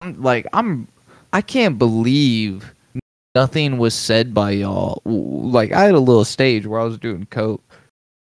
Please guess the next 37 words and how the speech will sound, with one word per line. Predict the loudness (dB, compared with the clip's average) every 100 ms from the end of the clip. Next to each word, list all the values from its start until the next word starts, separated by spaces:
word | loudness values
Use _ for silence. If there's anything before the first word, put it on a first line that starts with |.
| _ _ _
on | -6
the | -4
podcast, | -2 0 0 0 -6 -8 -10 -6
and | -2
it | 0
was | 0 0
just, | -2 -2
like, | -2 -2 -4
it | -14 _ _ _ _ _ _ _ _ _ _ -2
was | -2
what, | 0 0 0
it | 2 0
was | 0 0
just | -4 -4 -8 -14
not | -10 -6 -4 -6
spoken | -6 -4 -4 -4
of. | -10 -16 _
Cocaine's | 0 0 0 -4 -4 -6
terrible | -4 -2 -4 -12 -20 -20 _
because | -2 0 4 2
it's | 2 -4 -4 -4
awesome. | -4 -6 -10 -16 -14
You | -8
know | -2
what | -2
I | -2
mean? | -4 -6 -2
Like, | -2
it's | -2 -6
really | -2 0 2 -2
cool | -2 0 2 0
and | 0
everything, | -2 -2 -4 -6 -8 -14 _ _ _ _ _ -2
but | 0 0
it's | -2 -6 -8
just, | -8 -8
it's, | -12 -14